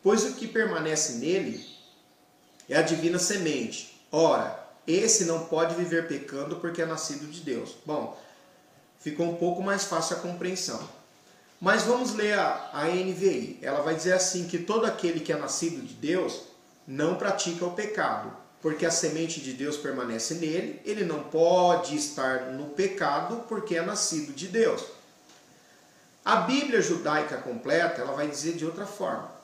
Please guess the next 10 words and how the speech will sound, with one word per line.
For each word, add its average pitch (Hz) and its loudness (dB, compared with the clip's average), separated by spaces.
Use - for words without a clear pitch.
"Nenhuma 262 2
pessoa 180 2
que 156 -6
tem 123 -6
Deus - -6
por 135 -2
pai 147 0
permanece 147 0
no 131 -6
pecado, 170 -8